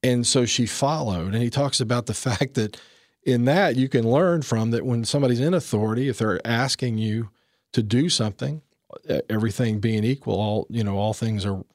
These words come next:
right, even if it's something you don't understand, that even following that is a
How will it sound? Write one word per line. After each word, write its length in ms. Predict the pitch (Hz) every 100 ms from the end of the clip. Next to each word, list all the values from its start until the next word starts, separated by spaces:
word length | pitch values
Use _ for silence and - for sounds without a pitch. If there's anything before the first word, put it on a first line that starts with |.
| _
right, 540 | 110 127 120 107 127 - _ _ _
even 240 | 143 170 165
if 60 | 139
it's 120 | 117
something 200 | 139 104
you 120 | 127
don't 200 | 127 127
understand, 960 | 113 98 - - 147 143 104 113 135 147 _ _ _ _ _
that 180 | 123 113 - _ _
even 320 | 127 143 139
following 540 | 123 143 131 123 117 117
that 460 | 156 135 87 - _ _ _ -
is 200 | 117 104
a 320 | 104 98